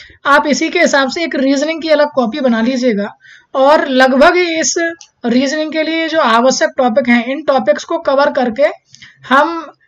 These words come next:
कह सकते हैं कि एटी टू नाइंटी परसेंट हमारी reasoning for all exams clear हो जाएगी। छोटे-मोटे exam जैसे लेखपाल है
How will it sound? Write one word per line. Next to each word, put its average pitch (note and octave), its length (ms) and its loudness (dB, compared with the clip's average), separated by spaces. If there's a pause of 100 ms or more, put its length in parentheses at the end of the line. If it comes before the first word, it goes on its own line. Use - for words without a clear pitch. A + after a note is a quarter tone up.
(120)
कह D4 160 6
सकते F4 300 2
हैं D#4 220 -2
कि E4 100 -4 (420)
एटी F4+ 380 2
टू E4+ 200 -6
नाइंटी C#4 420 0
परसेंट C#4 440 -4
हमारी C4 300 2
reasoning A#3+ 380 -2 (100)
for C4+ 120 0
all C#4 380 2
exams B3 380 0 (140)
clear A#3+ 200 0
हो G#3+ 80 0
जाएगी। G3+ 240 -4 (340)
छोटे-मोटे E4+ 460 2
exam D4+ 400 2
जैसे D4 340 0 (320)
लेखपाल C4+ 560 4
है A#3+ 300 0